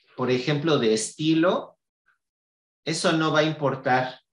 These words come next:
No importa en qué estilo estemos marcando nosotros, salvo algunas cosas como las palabras que estén en itálicas o las palabras que estén en negritas,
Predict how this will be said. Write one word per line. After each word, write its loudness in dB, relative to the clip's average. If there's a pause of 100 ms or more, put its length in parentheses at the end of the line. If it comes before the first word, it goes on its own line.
(220)
No -4
importa 0
en 0
qué -2
estilo -2
estemos -2
marcando -4
nosotros, -4
salvo 2
algunas 0
cosas -4 (380)
como 0
las 4
palabras 2
que -6
estén -2
en -2
itálicas 0
o -6
las -2
palabras 0
que -6
estén -2 (380)
en 2
negritas, 2